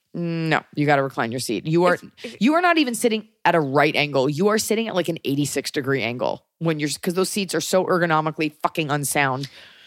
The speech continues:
Speaker 2: Never in my life have I reclined a seat.
Speaker 1: Okay, well, it shows 'cause you are an asshole. No, it's,
Speaker 2: <laughs>
Speaker 1: uh, I paid for that seat. It has the ability
Speaker 2: You didn't
Speaker 1: to recline.
Speaker 2: pay for the space behind.
Speaker 1: Yes, I did. I paid for the range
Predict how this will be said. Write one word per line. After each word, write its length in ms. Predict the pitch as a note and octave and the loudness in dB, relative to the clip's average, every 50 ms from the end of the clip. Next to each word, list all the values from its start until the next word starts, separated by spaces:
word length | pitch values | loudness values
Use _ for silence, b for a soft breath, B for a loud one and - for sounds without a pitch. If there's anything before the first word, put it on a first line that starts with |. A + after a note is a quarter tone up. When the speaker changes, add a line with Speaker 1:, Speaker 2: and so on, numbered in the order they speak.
| B B - | B B -10
Speaker 2:
Never 300 | F#3 F3 F3+ F#3 F#3 F3 | -8 -8 -8 -6 -8 -8
in 80 | E3+ E3 | -8 -8
my 160 | D#3 D3+ D#3 | -8 -10 -10
life 340 | D3+ D3+ D#3 D#3 C#3+ D3 - | -10 -10 -10 -12 -12 -12 -14
have 140 | - - - | -18 -18 -16
I 120 | - - - | -14 -12 -12
reclined 440 | - - - _ - - - - | -14 -14 -16 _ -18 -16 -16 -16
a 60 | - - | -16 -16
seat. 360 | - - - - - - - _ _ _ _ _ _ _ _ _ _ _ _ _ - | -14 -14 -14 -14 -16 -18 -20 _ _ _ _ _ _ _ _ _ _ _ _ _ 0
Speaker 1:
Okay, 300 | E3 D#3 - E3 - - _ - - - | 0 0 0 -2 -2 -4 _ -16 -20 -10
well, 200 | - E3 E3+ - - | -4 -4 -2 -2 -2
it 100 | E3 - | -2 -2
shows 420 | - - D3+ B2+ A#2 B2 B2+ - - - | 0 2 2 2 2 0 -4 -6 -8 -8
'cause 180 | - C3+ C3 | -8 -4 -2
you 160 | D3 D3+ C3+ | 0 0 0
are 200 | B2 B2 - - - - - - _ _ _ _ _ _ _ _ _ _ _ _ - | 0 0 -2 -4 -6 -12 -20 -20 _ _ _ _ _ _ _ _ _ _ _ _ -6
an 120 | C#3+ C#3+ - | -6 -6 -6
asshole. 460 | - - - - - - - - - - | -6 -8 -8 -8 -8 -8 -8 -8 -6 -2
No, 300 | F3 F#3 F#3+ E3+ C#3+ - - | 0 2 4 4 2 2 2
it's, 200 | - A3+ G#3+ - | 2 2 4 2
Speaker 2:
<laughs> 1500 | - - - - G#3+ - - A3 B3 - - A3 A#3+ - - G#3+ G#3+ - - - - - - _ _ _ _ _ _ _ - | 0 0 0 0 -2 -2 -2 -2 -4 -2 -2 -2 -2 -2 -2 -2 -4 -4 -6 -12 -12 -14 -16 _ _ _ _ _ _ _ 4
Speaker 1:
uh, 380 | G3 G#3+ G#3+ G#3+ A3 A3 G#3+ - - - | 6 6 6 6 6 4 4 2 0 0
I 80 | - G#3 | 0 2
paid 260 | G3+ G#3 C4 D4+ D4 | 2 2 2 2 2
for 80 | - B3 | 2 2
that 180 | A3+ A3 - | 2 2 2
seat. 360 | - - G3+ A3 C4+ - - _ _ _ _ _ _ - | 0 0 0 0 -2 -2 -6 _ _ _ _ _ _ 0
It 180 | E3+ E3+ - - | 0 0 0 0
has 260 | - - G#3 A#3 A3+ | 0 0 2 2 2
the 100 | A#3 B3 | 2 0
ability 280 | A#3 G3+ A3 A3 A3 G#3+ | 2 2 2 2 2 2
Speaker 2:
You 60 | G3+ | 2
didn't 80 | F#3+ F3+ F3 | 2 2 2
Speaker 1:
to 40 | E3 | 2
recline. 220 | F#3 F#3 F3+ D#3 | 2 4 4 4
Speaker 2:
pay 60 | C3+ - | 2 0
for 60 | - | -4
the 60 | C#3 | -8
space 360 | - - - B3+ B3+ C4 B3+ - | -8 -8 -6 -6 -6 -6 -8 -8
behind. 600 | - A3 G#3 G#3+ G3+ G3 F#3 F3+ E3+ E3+ E3+ - - _ _ _ | -8 -8 -8 -8 -10 -10 -12 -12 -14 -16 -18 -20 -20 _ _ _
Speaker 1:
Yes, 140 | G3+ A3+ A#3 | 0 2 2
I 80 | B3+ A#3 | 4 4
did. 260 | A3+ C#4 C4 F#3+ E3 - _ - | 4 4 2 2 0 -6 _ 0
I 180 | A3 A3+ C4 | 2 2 2
paid 320 | C4 - G#3+ A#3 A#3+ B3 G#3+ | 2 2 2 2 2 2 2
for 160 | - A3+ G#3+ | 2 0 2
the 100 | G3 F#3+ | 2 2
range 720 | E3+ D3+ C3+ F#3+ G3+ G#3 G#3+ A#3+ C4 D4+ E4 - - - | 0 2 2 2 4 4 2 0 -2 -4 -4 -6 -6 -8